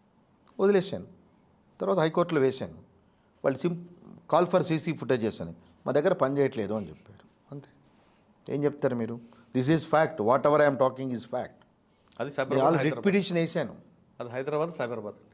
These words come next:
Speaker 1: హైదరాబాద్ వేశాను.
Speaker 2: సార్, పోలీసులు లీగల్ అడ్వైజర్ ఉన్న మీరే మాట్లాడితేనే ఈ విధంగా రెస్పాండ్ అయితే, ఇంకా సామాన్య అడ్వకేట్కి కానీ లేదా నాలాంటి వాటికి కానీ ఏ విధంగా ప్ర-, రెస్పాండ్ అవుతారు?
Speaker 1: నేను అదే అంటున్నా. చేసేది నాకు ఎంత, ఆ,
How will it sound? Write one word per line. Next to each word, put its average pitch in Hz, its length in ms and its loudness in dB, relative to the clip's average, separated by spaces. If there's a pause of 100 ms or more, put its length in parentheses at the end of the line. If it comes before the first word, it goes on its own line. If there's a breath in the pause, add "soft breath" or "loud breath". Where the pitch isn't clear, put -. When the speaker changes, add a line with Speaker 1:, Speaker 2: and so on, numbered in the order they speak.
(160)
Speaker 1:
హైదరాబాద్ 131 340 0 (1400)
వేశాను. 170 360 2 (320 loud breath)
Speaker 2:
సార్, 214 200 0
పోలీసులు 202 500 -2
లీగల్ 165 300 -2
అడ్వైజర్ 160 360 -2
ఉన్న 151 160 -4
మీరే 139 760 -4
మాట్లాడితేనే 135 800 -2
ఈ 139 40 -4
విధంగా 131 360 -2
రెస్పాండ్ 117 400 -4
అయితే, 101 380 -8 (440 soft breath)
ఇంకా 139 140 -4
సామాన్య 160 500 4
అడ్వకేట్కి 143 460 0
కానీ 123 320 0
లేదా 131 200 0
నాలాంటి 139 500 0
వాటికి 127 360 -2
కానీ 131 180 -4
ఏ 120 240 -2
విధంగా 139 260 0
ప్ర-, 101 360 -8
రెస్పాండ్ 107 300 -10
అవుతారు? - 300 -16
Speaker 1:
నేను 180 120 4
అదే 175 180 6
అంటున్నా. 190 420 2 (440)
చేసేది 180 260 4
నాకు 151 140 4
ఎంత, 151 180 0
ఆ, 113 600 2